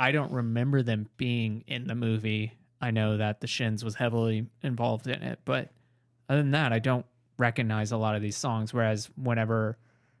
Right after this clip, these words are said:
um, I was doing the Juno one, I was like, "I remember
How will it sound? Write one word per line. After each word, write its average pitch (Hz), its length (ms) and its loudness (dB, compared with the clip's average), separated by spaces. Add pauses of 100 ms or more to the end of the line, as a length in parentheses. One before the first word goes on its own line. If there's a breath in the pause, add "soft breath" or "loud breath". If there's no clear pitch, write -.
um, 104 480 0 (420)
I 120 100 2
was 110 260 -2
doing 113 260 -2
the 104 80 -4
Juno 110 560 -2
one, 107 260 -4
I 107 100 -4
was 107 140 -6
like, - 160 -18
"I 131 220 4
remember 110 760 -2